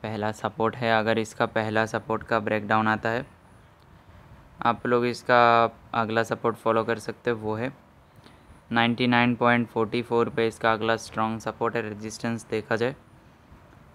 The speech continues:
तो रेजिस्टेंस इसका देखा जाए यहाँ पे है, इसका रेजिस्टेंस वन हंड्रेड फ़ोर पॉइंट फ़ोर्टी थ्री जो है, इसका काफ़ी स्ट्रॉन्ग पहला रेजिस्टेंस है।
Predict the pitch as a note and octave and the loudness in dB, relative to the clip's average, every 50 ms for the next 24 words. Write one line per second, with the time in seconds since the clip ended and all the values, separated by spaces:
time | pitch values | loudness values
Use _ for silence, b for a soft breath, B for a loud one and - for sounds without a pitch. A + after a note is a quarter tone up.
0 | - - B2+ B2+ B2+ B2+ B2+ B2 B2 A#2 A2 A#2 A#2+ - - B2+ B2+ A#2+ A#2+ A2+ | -8 -2 0 2 4 2 4 4 2 2 2 -2 -6 -2 -2 -2 -2 -2 -4 -10
1 | - - - A#2+ A#2 A#2+ A#2 A2+ B2+ A#2+ B2 A#2+ A#2 A2+ A2 G#2+ - A#2 A#2+ B2 | -4 2 2 2 4 2 2 2 0 2 4 4 4 4 4 2 2 0 2 2
2 | A#2+ A2+ - - B2 A#2 A#2 A2+ G#2+ - A2+ - - B2 B2 C3 C3 - - - | 0 0 0 0 2 2 2 0 0 -4 -8 -4 -4 -2 -2 -2 -4 -8 -16 -20
3 | _ _ _ _ - _ _ _ _ _ _ _ _ _ - - - - _ - | _ _ _ _ -20 _ _ _ _ _ _ _ _ _ -20 -20 -20 -20 _ -20
4 | - - _ _ _ _ _ _ _ _ _ _ - - _ - - - - - | -20 -20 _ _ _ _ _ _ _ _ _ _ -20 -20 _ -20 -20 -20 -20 -14
5 | - A#2 A2+ A2 A2 A2+ A2 A2 A2 A2 G#2+ A#2+ B2+ B2 - - - _ - - | -10 -8 -2 2 2 4 4 4 2 2 2 2 0 0 -4 -20 -20 _ -20 -20
6 | - - _ _ _ - - - - - - A#2+ A#2+ A#2 A2+ A2+ - A#2 A#2 A#2 | -20 -20 _ _ _ -20 -20 -20 -20 -8 2 4 4 4 4 2 0 0 0 2
7 | A2+ A2+ G#2+ A2 - A#2+ A2+ G#2 - - A#2 - - A#2 A2+ A2 A2 - A#2 A2+ | 2 0 -4 -6 -4 -4 -4 -4 -4 -8 -8 -6 -6 -6 -4 -4 -2 -2 -2 0
8 | A2+ C3 - - _ - _ _ _ _ b b b b b b b b b b | -2 -4 -4 -12 _ -20 _ _ _ _ b b b b b b b b b b
9 | b - - A#2+ A2+ - - - A#2+ A2+ A2+ - A#2+ A2+ A2 - A#2 A2+ - - | b -8 -8 -8 -8 -8 -4 -2 -2 -2 -2 -4 -6 -6 -4 -6 -8 -8 -6 -2
10 | - A#2+ A#2+ A#2 A2 - A#2 A2+ A2+ A#2 A2 A2+ A2 G#2+ A2 A2 - - A#2+ A#2 | 0 0 0 2 0 0 0 2 2 2 0 0 -2 -4 -6 -10 -6 -6 -6 -6
11 | A#2 - C3 C#3 | -4 -4 -4 -6